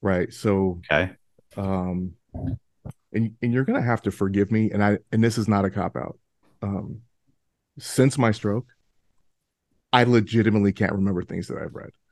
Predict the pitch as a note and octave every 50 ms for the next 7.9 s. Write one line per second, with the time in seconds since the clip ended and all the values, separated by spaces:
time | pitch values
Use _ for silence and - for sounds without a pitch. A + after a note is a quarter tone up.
0 | _ _ _ _ _ _ _ _ _ - - - E2+ C3 A2+ C3+ C#3+ D3 E3 D3
1 | A2+ C#3 C3 B2 B2 A#2 A2+ A2+ G2+ G2 G2 G2 F2+ - G2+ F2 F#2 F#2 F#2 F2
2 | F2 - F#2+ - _ _ _ _ _ _ _ _ _ _ - - G2 G2 G2 G2
3 | F#2 - - _ _ - G#2+ F#2+ F#2+ F#2 E2+ F#2 F#2+ F2+ F2+ F2 F2+ F2 F2 F2
4 | E2+ E2+ E2+ E2 _ _ - - G2 F#2+ F2+ E2 - - - F2+ E2+ - - E2
5 | - - - _ _ - - G2+ G2+ G2 F#2 - - - G2+ G2 G2 F#2 F2+ F2+
6 | F2+ F2+ F#2 _ _ _ _ _ _ _ _ _ _ _ _ _ _ - _ _
7 | _ _ _ - - - - - - - G#2 A2 G#2+ G#2 - - -